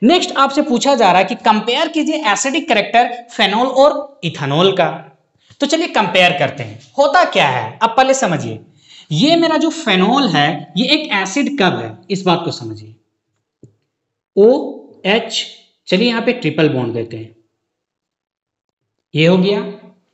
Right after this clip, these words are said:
अगर हम लोग यहां से एच प्लस को निकाल दें तो एच प्लस जो donate करता है वही तो acid होता है। तो यहाँ पे देखिए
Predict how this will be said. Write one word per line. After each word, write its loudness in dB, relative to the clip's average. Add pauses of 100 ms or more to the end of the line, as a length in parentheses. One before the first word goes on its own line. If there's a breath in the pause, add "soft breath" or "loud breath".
(640 soft breath)
अगर 4
हम 2
लोग 2
यहां 0
से 0
एच 0
प्लस -2
को 2
निकाल 2
दें -4 (960)
तो 2
एच 0
प्लस -4
जो 0
donate 2
करता 0
है 2
वही 0
तो 0
acid -2
होता -2
है। -2
तो -2
यहाँ 0
पे -2
देखिए -2